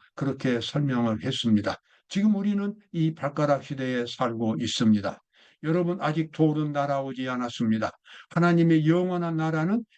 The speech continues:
지상에 세워지지 않았습니다. 그러나 우리는 분명하게 알 수 있습니다. 바벨론 제국, 페르시아 제국,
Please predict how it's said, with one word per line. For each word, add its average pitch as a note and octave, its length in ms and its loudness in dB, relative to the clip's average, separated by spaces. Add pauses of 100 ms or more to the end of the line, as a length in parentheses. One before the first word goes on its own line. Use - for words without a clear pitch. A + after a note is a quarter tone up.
(140)
지상에 G3 600 0
세워지지 E3+ 800 0 (240)
않았습니다. G3 720 -2 (340)
그러나 A3+ 360 2
우리는 G#3+ 540 0
분명하게 G#3 880 -2
알 C3+ 160 -4
수 C3 200 -4
있습니다. A2 540 -2 (1600)
바벨론 E3+ 500 0
제국, F3+ 460 0 (460)
페르시아 F#3 500 0
제국, E3+ 460 0